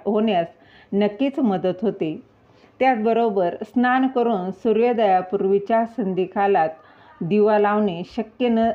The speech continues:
न झाल्यास स्नान न करता जरी दिवा लावला तरी चालेल. त्याचबरोबर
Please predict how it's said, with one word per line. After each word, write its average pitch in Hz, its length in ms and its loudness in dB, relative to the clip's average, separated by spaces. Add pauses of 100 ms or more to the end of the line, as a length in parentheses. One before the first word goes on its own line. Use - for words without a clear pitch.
न 220 260 2
झाल्यास 208 640 0
स्नान 262 560 0 (120)
न 220 320 0
करता 240 440 0 (280)
जरी 214 260 0
दिवा 196 320 4
लावला 190 400 2 (160)
तरी 208 200 0
चालेल. 160 400 -4 (560)
त्याचबरोबर 233 880 0